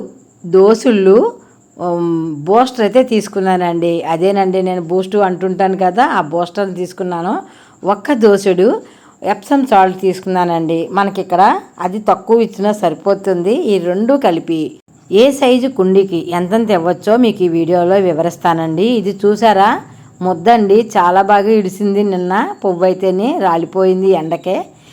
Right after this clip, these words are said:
ఈ సైజు కుండీకి నేను ఇచ్చేది కూడా మీకు చూపిస్తున్నాను,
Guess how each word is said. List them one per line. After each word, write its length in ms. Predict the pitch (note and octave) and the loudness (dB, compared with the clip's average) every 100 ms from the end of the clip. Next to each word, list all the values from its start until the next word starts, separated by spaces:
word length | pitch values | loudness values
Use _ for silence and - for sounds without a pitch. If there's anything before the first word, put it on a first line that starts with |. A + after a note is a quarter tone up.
| - _ - A3 | -20 _ -2 2
ఈ 60 | B3+ A#3+ | 2 4
సైజు 280 | G3+ A3 B3+ | 2 2 0
కుండీకి 420 | G3 F#3 G3 G3+ G#3+ | 0 2 2 2 0
నేను 180 | F#3+ G#3 G#3 | 2 0 -2
ఇచ్చేది 340 | - G#3+ A3+ A3 | 0 2 4 2
కూడా 140 | F#3+ G#3+ | 0 2
మీకు 160 | G3 F#3+ | -2 -4
చూపిస్తున్నాను, 760 | E3+ F3+ F#3 G3 F3+ E3+ F3+ | -4 -4 -4 -4 -2 -2 -2